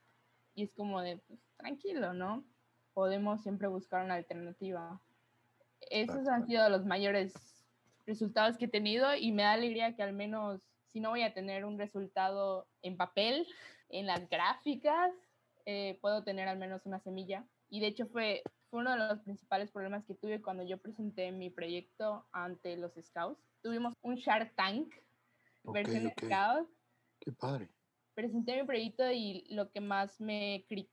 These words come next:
Speaker 1: bueno, no me criticaban, sino que más me preguntaban era cómo voy a medir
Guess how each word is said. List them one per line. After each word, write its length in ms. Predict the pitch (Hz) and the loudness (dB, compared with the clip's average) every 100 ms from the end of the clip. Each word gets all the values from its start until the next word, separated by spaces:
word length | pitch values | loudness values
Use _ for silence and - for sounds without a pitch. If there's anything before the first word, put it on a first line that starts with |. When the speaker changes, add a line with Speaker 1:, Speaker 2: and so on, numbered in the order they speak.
| - | -10
Speaker 1:
bueno, 200 | 214 240 | -6 -2
no 100 | 294 | -2
me 100 | 349 | -2
criticaban, 540 | 294 - - 180 180 | -4 -6 -4 -2 -4
sino 240 | - 180 180 | -8 -10 -8
que 80 | |
más 180 | 190 208 | -6 -6
me 80 | 220 | -6
preguntaban 540 | 220 214 190 185 190 | -6 -4 -2 -2 -4
era 240 | 190 196 208 _ | -6 -8 -10 _
cómo 300 | 226 233 220 | 0 2 2
voy 220 | 202 202 | 0 0
a 60 | 202 | -2
medir 580 | 190 185 202 208 208 | -4 -4 -2 -2 -4